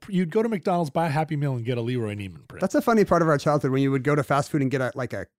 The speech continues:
Speaker 2: a glass or something, or go to the service station and come home with a glassware or flatware or something.
Speaker 1: I mean, here in my house, I have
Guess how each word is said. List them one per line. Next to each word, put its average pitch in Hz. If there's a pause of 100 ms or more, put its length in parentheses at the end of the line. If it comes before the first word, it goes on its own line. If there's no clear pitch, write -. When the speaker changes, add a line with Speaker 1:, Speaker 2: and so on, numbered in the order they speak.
(120)
Speaker 2:
a 120
glass 123
or 127
something, 123
or 156
go 165
to 165
the 139
service 156
station 131
and 113
come 139
home 131
with 123
a 101 (300)
glassware 120
or 104
flatware 117
or 104
something. 107
Speaker 1:
I 120
mean, 120
here 165
in 156
my 143
house, 143
I 123
have 110